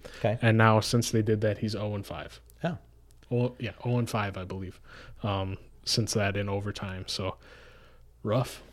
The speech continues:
Speaker 1: Yeah.
Speaker 2: Rough.
Speaker 1: Yeah, very rough.
Speaker 2: And then
Speaker 1: Um,
Speaker 2: two
Speaker 1: I
Speaker 2: touchdowns, throwing the pick. Obviously, he's always gonna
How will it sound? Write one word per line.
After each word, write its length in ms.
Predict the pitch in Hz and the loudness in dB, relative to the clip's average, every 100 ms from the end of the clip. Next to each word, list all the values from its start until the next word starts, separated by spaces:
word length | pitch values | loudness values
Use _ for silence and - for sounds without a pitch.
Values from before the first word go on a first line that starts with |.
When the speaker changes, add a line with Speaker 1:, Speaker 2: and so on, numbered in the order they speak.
| - | -6
Speaker 1:
Yeah. 280 | 78 107 139 - - - | -2 0 -2 -6 -18 -12
Speaker 2:
Rough. 280 | 113 107 87 | -6 -4 -2
Speaker 1:
Yeah, 100 | 104 | -4
very 320 | 78 113 113 | 0 0 0
rough. 420 | 71 71 - - - - _ - | -2 -6 -8 -14 -20 -20 _ 0
Speaker 2:
And 140 | 120 113 | 4 4
then 160 | 110 | 2
Speaker 1:
Um, 340 | 82 82 80 87 - - - - - - - - | 0 -4 -6 -10 -14 -20 -20 -20 -20 -20 -10 8
Speaker 2:
two 120 | 139 | 10
Speaker 1:
I 40 | |
Speaker 2:
touchdowns, 560 | 127 131 - 127 123 - | 12 12 12 10 10 8
throwing 400 | 120 120 120 113 | 6 6 6 4
the 60 | 107 | 2
pick. 380 | - 113 107 107 | 4 4 4 2
Obviously, 480 | 104 104 - 107 | 2 2 0 0
he's 180 | 104 101 | 0 0
always 320 | 104 101 98 | 0 2 0
gonna 300 | - 101 98 | -2 -4 -4